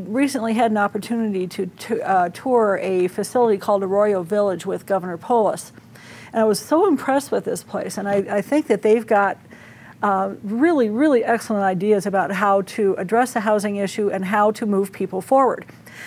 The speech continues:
This is a facility with a hundred and thirty units. A hundred, uh, ninety-five of those units are one, two, and three bedroom, uh,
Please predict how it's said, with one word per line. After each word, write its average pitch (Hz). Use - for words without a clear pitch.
This 269
is 277
a 269
facility 247
with 208
a 202
hundred 269
and 269
thirty 240
units. 190
A 190
hundred, 226
uh, 190
ninety-five 254
of 240
those 196
units 196
are 190
one, 208
two, 247
and 214
three 226
bedroom, 190
uh, 175